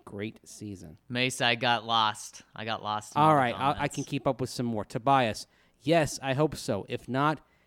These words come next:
Speaker 1: if he is leaving, we haven't hit rock bottom yet."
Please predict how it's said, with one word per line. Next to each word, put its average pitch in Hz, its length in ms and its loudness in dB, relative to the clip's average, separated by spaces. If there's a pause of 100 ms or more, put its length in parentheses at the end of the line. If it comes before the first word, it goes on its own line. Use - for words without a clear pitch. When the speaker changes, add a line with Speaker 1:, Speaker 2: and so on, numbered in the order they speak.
(160)
Speaker 1:
if - 140 -12
he 131 140 -2
is 135 140 0
leaving, 113 420 -2 (360)
we 107 160 -6
haven't 117 500 -4 (240)
hit - 300 -8 (180)
rock 107 400 -6
bottom 95 380 -8 (180)
yet." - 500 -18